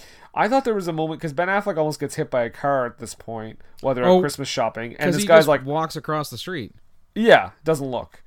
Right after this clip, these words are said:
Speaker 2: Yeah.
Speaker 1: And this guy's like, "Asshole!" And it sounded very Fish Called Wanda, Kevin
Speaker 2: <laughs>
Speaker 1: Kline.
Speaker 2: Well, you know, might, might, it might have been a, a, an homage to a better movie.
Speaker 1: Kevin Kline, was that you? Get at us on Twitter.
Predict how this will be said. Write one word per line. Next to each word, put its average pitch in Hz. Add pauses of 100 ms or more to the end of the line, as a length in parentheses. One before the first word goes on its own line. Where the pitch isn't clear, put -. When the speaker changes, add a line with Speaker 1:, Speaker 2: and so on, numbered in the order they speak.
(120)
Speaker 2:
Yeah. 104 (140)
Speaker 1:
And 175
this 175
guy's 175
like, 147 (160)
"Asshole!" 226
And 139
it 175
sounded 185
very 147
Fish 139
Called 123
Wanda, 110
Kevin 123
Speaker 2:
<laughs> -
Speaker 1:
Kline. - (640)
Speaker 2:
Well, 143
you 120
know, 131
might, 147
might, 107
it 107
might 107
have 110
been 117
a, 120 (280)
a, -
an 117
homage 117
to 107
a 104
better 110
movie. 104 (500)
Speaker 1:
Kevin 139
Kline, 165
was 135
that 139
you? 170
Get 143
at 143
us 147
on 135
Twitter. 139